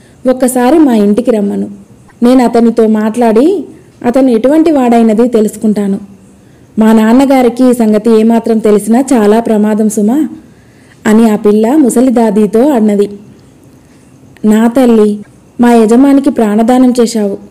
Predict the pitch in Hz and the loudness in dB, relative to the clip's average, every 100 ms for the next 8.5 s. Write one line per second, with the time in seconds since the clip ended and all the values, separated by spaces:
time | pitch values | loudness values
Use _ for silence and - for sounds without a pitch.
0 | - _ _ _ _ _ _ 233 233 240 | -20 _ _ _ _ _ _ -4 -2 -2
1 | 233 226 262 330 262 254 247 247 233 226 | -4 -2 0 0 0 -2 0 0 0 -2
2 | 226 240 226 269 349 359 233 - - - | -2 0 0 0 -2 -4 -8 -16 -18 -8
3 | 240 277 262 247 254 311 294 233 277 294 | -4 -2 0 0 0 0 0 0 0 0
4 | 262 262 254 226 226 254 226 208 - 214 | 0 0 0 0 0 -2 0 -2 -4 -4
5 | 202 202 - - - - - - 220 214 | -4 -6 -12 -20 -20 -20 -16 -2 0 2
6 | 240 226 233 240 220 214 202 311 - 233 | 2 0 0 0 0 -2 0 0 0 0
7 | 226 269 269 - 240 220 220 208 208 220 | 2 0 -2 -2 -2 0 0 -2 -2 -2
8 | 208 208 208 208 | 0 0 0 -2